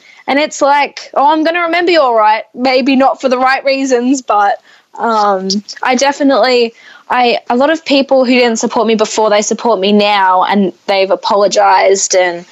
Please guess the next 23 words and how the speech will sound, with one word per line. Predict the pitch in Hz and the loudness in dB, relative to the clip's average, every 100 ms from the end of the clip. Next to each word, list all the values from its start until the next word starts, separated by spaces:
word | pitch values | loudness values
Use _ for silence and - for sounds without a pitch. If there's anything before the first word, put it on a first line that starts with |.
| - - - | -20 -16 -4
all | 311 | 0
that | 339 269 | 2 2
sort | - 269 | 2 0
of | 240 | 0
thing. | - 254 226 214 | 0 0 2 2
But, | 196 190 - - _ - | 2 2 0 -6 _ -6
um, | 233 214 196 175 175 185 _ _ - _ _ _ _ _ _ - - | -4 -2 -2 -2 -4 -6 _ _ -20 _ _ _ _ _ _ -18 -8
I | 233 | -6
think | 226 294 262 | -2 0 2
that, | 247 233 208 | 2 0 0
yeah, | 254 254 | 0 0
pe-, | 240 262 392 | 2 2 2
people | 254 269 | 0 0
take | 285 277 220 | 0 0 0
me | |
a | 226 | 0
lot | 190 | 0
more | 220 | -2
seriously | 202 220 202 208 208 | 0 0 0 0 0
now. | 196 196 220 - - - - | 0 0 -2 -6 -20 -8 -2
I | |
think | 226 214 | 0 0
because | 220 240 208 196 196 | -2 0 2 2 -2